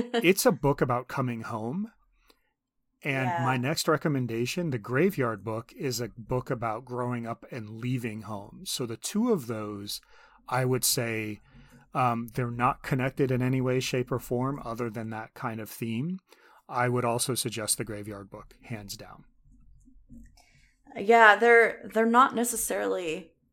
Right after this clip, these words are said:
Speaker 2: connected
Speaker 1: Mm-hmm.
Speaker 2: in content, but I, I feel like I associate them
Speaker 1: Yeah.
Speaker 2: together a lot, and I feel like a lot of people
Speaker 1: Yeah.
Speaker 2: associate them together because there's this sort of thematic thing that's going
Speaker 1: Yeah.
Speaker 2: on,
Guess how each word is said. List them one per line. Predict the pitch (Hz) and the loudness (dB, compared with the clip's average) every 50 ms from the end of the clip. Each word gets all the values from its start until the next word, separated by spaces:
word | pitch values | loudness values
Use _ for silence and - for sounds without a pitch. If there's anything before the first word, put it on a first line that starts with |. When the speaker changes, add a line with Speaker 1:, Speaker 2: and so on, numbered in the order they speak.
| _ _ _ _ _ _ _ _ _ _ _ _ _ _ | _ _ _ _ _ _ _ _ _ _ _ _ _ _
Speaker 2:
connected | - - - 208 196 190 196 190 - - 180 170 165 151 151 156 160 | -10 -6 -4 -2 -2 -2 -2 -4 -6 -6 -2 0 2 2 2 2 0
Speaker 1:
Mm-hmm. | 156 107 104 - - _ - 175 170 | -2 -6 -8 -12 -16 _ -10 -8 -8
Speaker 2:
in | 160 | -8
content, | - - - 156 135 135 160 151 - 185 151 147 143 147 - - - - - - - - _ _ _ _ - 170 - | -10 -8 -6 -4 -4 -4 -4 -6 -8 -6 -6 -6 -6 -8 -8 -8 -10 -10 -10 -14 -20 -20 _ _ _ _ -20 -10 -4
but | - 180 175 160 139 - - - _ _ _ _ _ _ _ - | -2 0 2 2 0 -2 -6 -10 _ _ _ _ _ _ _ -2
I, | 196 220 233 254 247 226 - - - - _ _ _ _ _ _ _ _ _ - | 0 0 0 0 0 -2 -4 -6 -10 -16 _ _ _ _ _ _ _ _ _ 6
I | 143 175 226 240 | 6 8 8 6
feel | 240 240 - 220 196 | 4 0 -2 -2 0
like | 196 185 180 - | 0 0 0 0
I | - 170 | -2 -2
associate | 170 165 - - 175 165 165 - - - 151 131 - - | -2 -2 -4 -2 -2 -2 -2 -4 -4 -4 -4 -4 -4 -6
them | 160 165 | -8 -8
Speaker 1:
Yeah. | 151 | -6
Speaker 2:
together | 143 127 120 127 120 - 113 90 82 | -4 -2 0 0 0 -2 -4 -6 -6
a | 101 | -6
lot, | 104 107 107 - - | -4 -2 -2 -2 -4
and | - 170 | -4 -8
I | 165 165 | -8 -8
feel | - - 170 | -6 -2 0
like | 160 160 160 | 2 2 4
a | 160 | 2
lot | 160 156 160 160 160 160 160 160 160 135 - | 2 2 2 0 2 4 4 4 4 4 2
of | - - - | -2 -6 -8
people | - 165 156 156 - 175 160 | -8 -8 -8 -6 -4 -4 -4
Speaker 1:
Yeah. | 120 - - 117 117 | -2 -2 -2 -2 -2
Speaker 2:
associate | 110 104 98 - 180 175 175 - | -2 -2 -4 -4 -6 -6 -8 -8
them | 165 185 175 | -8 -8 -8
together | - 185 - 180 180 185 202 220 226 247 247 247 - - - - - _ | -10 -10 -8 -8 -6 -2 0 0 0 0 -2 -6 -12 -20 -20 -20 -12 _
because | - 185 180 - - 196 180 175 175 175 - | -8 -8 -8 -6 -2 0 0 0 0 -2 -2
there's | 180 175 175 175 - - | -4 -4 -4 -4 -6 -6
this | 170 165 165 165 | -4 -4 -4 -4
sort | - 165 156 | -2 -2 -2
of | 147 151 | -4 -4
thematic | - - 147 151 147 117 - - 110 - - | -6 -8 -8 -6 -4 -4 -4 -4 -4 -6 -8
thing | - - - - 78 - - - 196 202 - | -10 -10 -10 -10 -10 -10 -12 -12 -12 -10 -10
that's | - - - - | -8 -8 -8 -8
going | - - - - 92 - - - | -8 -8 -10 -10 -12 -10 -8 -6
Speaker 1:
Yeah. | 110 101 104 107 | -6 -6 -8 -10
Speaker 2:
on, | - | -14